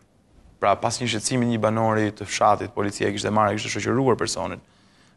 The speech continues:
dhe pas shoqërimit e kishte deleguar dhe përcjell personin bashkë me inspektorin e policisë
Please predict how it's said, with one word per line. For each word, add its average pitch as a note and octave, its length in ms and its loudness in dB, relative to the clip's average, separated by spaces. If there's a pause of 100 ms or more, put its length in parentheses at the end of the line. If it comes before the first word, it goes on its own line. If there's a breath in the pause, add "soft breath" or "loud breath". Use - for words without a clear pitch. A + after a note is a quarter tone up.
dhe G#2 80 -2
pas B2 160 2
shoqërimit B2 800 0 (440)
e G#2+ 100 -4
kishte G#2+ 300 0 (460)
deleguar B2+ 720 4 (800)
dhe A#2 140 2
përcjell D#3 460 4
personin G#2+ 580 0
bashkë B2 240 2
me C3+ 60 0
inspektorin B2+ 480 2
e A2+ 40 -2
policisë A2+ 600 0